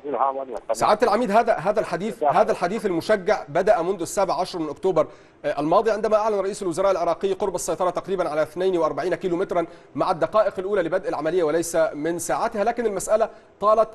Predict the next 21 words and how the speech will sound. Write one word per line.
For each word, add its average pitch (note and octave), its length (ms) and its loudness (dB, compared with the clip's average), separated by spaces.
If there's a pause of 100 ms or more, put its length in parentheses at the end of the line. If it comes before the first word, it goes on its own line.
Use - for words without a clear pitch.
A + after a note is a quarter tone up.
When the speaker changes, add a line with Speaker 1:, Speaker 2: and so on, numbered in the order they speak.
(100)
Speaker 2:
بدرجة D#3+ 360 0
كبيرة، G#3 640 0
ولم A#3+ 520 0
يكن A3 600 -2
ال-، D#3+ 220 -2
الأمر G3+ 460 -2
مستغرباً F#3 520 -2
عندما F#3 360 -2 (240)
سيطر G3+ 400 0
ما D#3+ 100 2
يعرف F#3 240 0
بتنظيم E3+ 480 -4
داعش E3+ 460 -2
على F3+ 160 2
الموصل F3+ 400 -2
في D3+ 100 -4
بضع E3+ 200 -4
ساعات E3+ 340 -2
من D#3 140 -2
الجيش E3 260 -4
العراقي D#3+ 440 -2